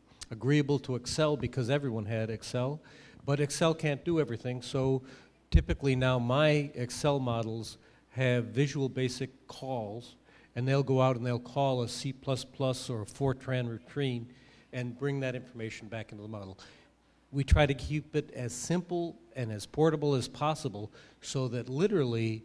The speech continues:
dozens of people in many different agencies run our model all the time. And now, i-, in the studies that I've been involved in, when people argue with one another, they argue from the model. There's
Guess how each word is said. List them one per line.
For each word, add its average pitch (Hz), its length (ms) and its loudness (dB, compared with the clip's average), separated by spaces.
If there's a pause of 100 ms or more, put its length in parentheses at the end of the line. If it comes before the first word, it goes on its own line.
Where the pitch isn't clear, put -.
(920)
dozens 147 540 4
of 113 260 -4
people 113 480 -4
in 117 400 -8
many 170 320 2
different 123 340 -2
agencies 101 640 -8 (240)
run 143 180 2
our 139 120 2
model 117 520 -6
all 131 160 -2
the 120 100 -8
time. 110 320 -8 (360)
And 117 120 -4
now, 143 540 2
i-, 135 240 -4
in 135 240 -2
the 120 340 0 (420)
studies 165 460 2
that 123 120 -4
I've 151 200 2
been 147 100 0
involved 135 420 -2
in, 98 140 -8 (420)
when 120 120 -2
people 135 640 4
argue 156 380 4
with 143 180 -2
one 143 160 2
another, 135 420 0 (440)
they 123 160 2
argue 120 320 2
from 117 220 -8
the 113 60 -2
model. 107 400 -8 (320)
There's 110 260 -12